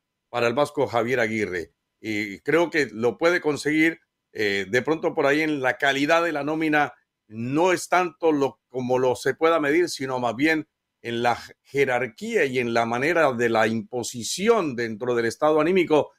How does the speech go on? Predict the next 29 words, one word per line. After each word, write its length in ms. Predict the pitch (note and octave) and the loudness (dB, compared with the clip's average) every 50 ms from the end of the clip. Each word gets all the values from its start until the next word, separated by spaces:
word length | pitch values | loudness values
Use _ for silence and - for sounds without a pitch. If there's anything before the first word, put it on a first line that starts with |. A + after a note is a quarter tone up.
| _ _ _ _ _ | _ _ _ _ _
que 100 | A#2+ G#2+ | -8 -4
tiene 240 | G2+ D3 D3 C#3 | -2 0 0 0
cada 260 | A#2 C3+ C3+ C3+ B2+ B2+ | 2 2 2 4 4 2
uno 200 | C3 B2+ B2+ B2 | 2 2 2 0
de 80 | A2 | 0
sus 180 | G2+ A#2 A2 F#2 | 0 -2 -4 -4
jugadores, 520 | G2+ G#2+ G2+ G2+ G2 F#2 F2+ E2+ F2 - | -2 0 2 2 2 0 0 -4 -6 -4
que 100 | - A#2+ | -4 -2
llegan 260 | A#2+ C#3+ E3 D#3+ D#3 | 0 0 0 0 -2
al 220 | C#3 B2+ A2+ G#2 - | -2 -2 -4 -6 -2
tope. 460 | - D3+ B2+ G#2 - - G2 F#2+ - _ _ _ _ _ _ | 0 0 0 0 -2 -4 -6 -6 -8 _ _ _ _ _ _
Eh, 260 | - C3+ C#3+ D3 D3+ D3+ | -2 0 0 0 0 0
y 100 | E3 E3+ | 2 2
hablando 360 | D#3+ E3 F#3+ G#3+ A3+ G#3 G#3+ | 2 2 2 0 0 2 2
de 60 | G3+ | 2
los 100 | F3+ F3+ | 2 2
mexicanos 880 | E3 D#3+ C3+ D3 E3+ - - G#3+ G#3+ G3+ G3 G3+ G3 - - - - - _ _ - A2 - | 0 -2 -2 -4 -4 0 2 2 2 4 2 0 0 -4 -10 -16 -18 -20 _ _ -20 -16 -6
en 220 | - C3+ C3+ C3+ | -4 -2 0 2
Europa, 560 | C3+ C#3+ D#3+ F#3+ F#3+ - - F3+ F#3+ F#3+ - _ _ _ _ _ _ _ _ | 2 2 2 2 0 2 0 0 0 0 -4 _ _ _ _ _ _ _ _
tengo 300 | C3+ D3+ D#3 D3 D3+ D#3 | -4 -4 -2 0 0 0
aquí, 300 | D3 - - E3 E3+ E3 | 0 -2 0 0 0 0
permítame, 800 | - - B2+ A2+ A2+ D3 D3 - D3 C#3+ C#3+ D3 D3+ D#3 - - _ | 0 -2 -4 -2 -2 -4 -2 0 0 0 2 2 2 0 -2 -4 _
a, 640 | A#2 A#2+ B2+ B2 A#2+ A#2 A2+ A2+ A2 G#2+ G#2 F#2+ - - _ _ _ _ _ _ _ | 2 4 4 6 6 6 4 4 4 2 0 -2 -4 -8 _ _ _ _ _ _ _
eh, 300 | A2 A#2 A2+ A2 G#2+ F#2 F#2 - _ _ _ _ _ _ _ _ _ _ _ _ _ _ | 0 2 4 4 2 2 -2 -8 _ _ _ _ _ _ _ _ _ _ _ _ _ _
al 160 | - A#2 A#2 A2 | -6 -4 -4 -4
jugador, 540 | - A#2+ B2+ B2 B2+ C#3+ D#3 D#3 D#3 D#3 D3+ | -2 0 0 2 4 4 4 4 4 2 2
eh, 180 | C3+ A2 - _ _ | 0 -2 -4 _ _
Orbelín 440 | B2 C3+ C3 B2 D3 E3 F#3 F3 | -4 -2 0 0 0 0 -2 -2
Pineda, 480 | - F3+ F3+ G#3 G3 D#3+ D3 D#3+ D#3 - | 0 0 2 4 4 2 2 0 -2 -6